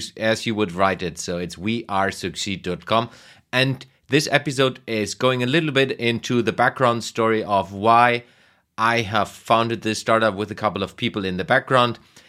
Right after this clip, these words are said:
and how we want to tackle the problem and what the problem is we want to solve. So that's going a little bit into,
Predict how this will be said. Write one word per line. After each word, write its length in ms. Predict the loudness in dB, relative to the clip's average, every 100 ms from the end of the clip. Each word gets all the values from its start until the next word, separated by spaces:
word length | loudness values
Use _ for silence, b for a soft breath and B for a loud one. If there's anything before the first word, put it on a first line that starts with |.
| b b
and 400 | 0 2 0 -6 _ _ _ _ _
how 640 | 0 4 4 4 0 -8 _ _ -10
we 200 | -2 2
want 220 | 2 2
to 80 | -2
tackle 340 | 0 2 0
the 80 | -4
problem 480 | 2 2 4 2 0
and 140 | -2
what 200 | -2 -2
the 60 | -2
problem 360 | -2 -2 -2
is 260 | -4 -6 -6
we 140 | -6
want 220 | -4 -4 -6
to 120 | -6
solve. 340 | -2 -2 -4
So 180 | -8 -10
that's 420 | -6 -2 0 -2
going 320 | -2 0 0
a 40 | 0
little 220 | 0 0
bit 160 | 0 0
into, 540 | -4 -2 -2 -2 -6